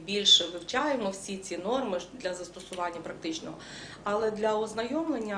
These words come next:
зазначено, що при, е, поданні, е, касаційної скарги, якщо, е,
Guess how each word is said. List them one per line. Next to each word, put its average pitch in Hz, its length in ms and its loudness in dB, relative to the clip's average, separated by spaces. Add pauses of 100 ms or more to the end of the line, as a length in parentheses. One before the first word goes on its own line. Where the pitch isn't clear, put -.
(160)
зазначено, 247 680 -4
що 214 420 -4 (440)
при, 233 220 6 (400)
е, 190 280 0
поданні, 214 580 0
е, 160 380 -2
касаційної 170 680 -4
скарги, 247 460 -4 (100)
якщо, 175 520 -2 (140)
е, 165 40 -4